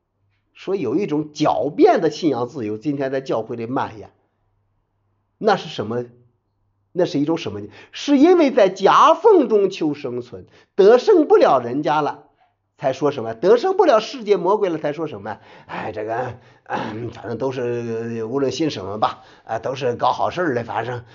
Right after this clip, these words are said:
嗯，哎。”这是一种什么？这是一种，这是一种懦弱的标记。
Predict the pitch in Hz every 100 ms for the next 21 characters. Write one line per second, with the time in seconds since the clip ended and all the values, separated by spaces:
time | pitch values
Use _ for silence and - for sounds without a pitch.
0 | - - 127 127 104 107 110 98 110 107
1 | 101 98 110 131 143 156 160 165 - -
2 | _ _ _ _ _ _ _ _ _ _
3 | _ _ _ _ _ _ _ _ - 180
4 | 156 147 139 135 87 90 139 127 131 139
5 | 147 147 - _ _ _ _ 262 208 151
6 | 143 139 113 139 202 349 285 110 95 110
7 | 110 92 92 101 92 90 - -